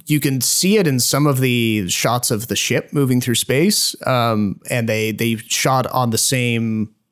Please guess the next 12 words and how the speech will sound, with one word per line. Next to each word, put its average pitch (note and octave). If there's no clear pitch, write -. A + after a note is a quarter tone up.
super B2+
high-tech A2+
stage A#2+
that A2+
they A2+
use A2
for A#2
The G#2
Mandalorian A2
called G#2
the G#2
Volume. A2+